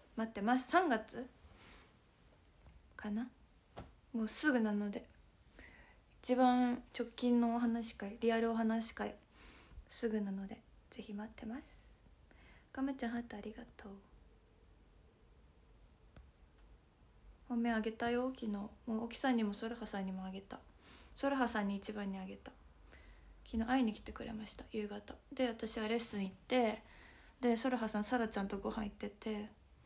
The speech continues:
その後、お泊まりしました。そう。昨日可愛かったです、めっちゃ。なんか、<laughs> いつもより、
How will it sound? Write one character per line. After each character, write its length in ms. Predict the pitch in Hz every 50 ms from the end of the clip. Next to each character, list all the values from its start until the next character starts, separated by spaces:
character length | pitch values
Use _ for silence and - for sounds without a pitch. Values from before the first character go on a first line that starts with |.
| - - - - -
そ 160 | - - - 226
の 120 | 220 226
後、 280 | 226 226 - - - - - - - - - - - - - - - - - - - - - - - - - - - - - - - - - -
お 80 | 220 214
泊 120 | - 202
ま 100 | 196 190
り 100 | 196 -
し 80 | - - -
ま 60 | -
し 80 | - -
た。 100 | - - - - - - - - - - - - - - - - - - - - - - - - - - - - - - - - - - -
そ 180 | - - - 233
う。 140 | 220 214 226 285 - - - - - - - - - - -
昨 140 | - 247
日 80 | 240 240
可 160 | 240 - 247
愛 120 | 254 262 262
か 120 | - 233
っ 40 | 226 -
た 120 | - 214
で 120 | 202 220 214
す、 120 | - 214
め 80 | 208 208
っ 40 | 208 -
ち 120 | - - -
ゃ。 40 | - - - - - - - - - - - - - -
な 100 | 240 226
ん 60 | 226
か、 120 | - -
<laughs> 1200 | 226 254 262 262 262 262 247 - - - - - - - - - - - - - - - - - -
い 100 | 247 233
つ 120 | 240 - 233
も 160 | 220 214 208
よ 100 | 208 202
り、 160 | 196 - -